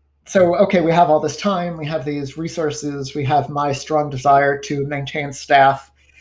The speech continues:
and keep the business going. Um, I was the first one to go off salary, uh, before we made any other changes. And we dove straight back into development.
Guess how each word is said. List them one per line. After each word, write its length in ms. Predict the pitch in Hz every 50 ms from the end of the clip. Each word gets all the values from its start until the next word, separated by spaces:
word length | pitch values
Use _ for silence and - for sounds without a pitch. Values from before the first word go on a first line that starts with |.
| _ _ _ _ -
and 460 | 160 147 139 139 135 135 131 131 -
keep 180 | - - 175 -
the 80 | 156
business 340 | 135 147 147 139 147 139 127
going. 720 | - 160 156 147 147 143 139 139 139 139 139 139 139 135 - -
Um, 420 | 139 131 131 131 127 131 131 127 -
I 80 | - 143
was 160 | 139 131 -
the 80 | -
first 240 | 131 - 151 117 -
one 140 | 147 147 135
to 80 | 143 143
go 160 | - 127 131
off 140 | 131 135 135
salary, 640 | - - 147 139 139 135 131 131 135 135 131 131 131 _ _ _ _ _ _ _ _ _ -
uh, 380 | 143 143 135 139 135 135 139
before 280 | 135 156 143 - - 160
we 120 | 151 151 143
made 240 | 135 143 139 135 -
any 260 | - 156 147 143 147
other 260 | 147 151 151 143 139
changes. 680 | 135 - - 156 147 131 127 135 131 131 131 - - - _ _ _ _ _ _ _ _ _
And 520 | - 151 147 143 143 139 139 143 147 147 -
we 100 | - 151
dove 320 | 139 - 165 156 160 156 156
straight 360 | - - - 170 165 165 -
back 220 | - 156 151 151 -
into 680 | - 170 147 151 151 - - - 160 151 143 143 139 139
development. 640 | 135 - 160 - 170 160 147 - 135 - - - -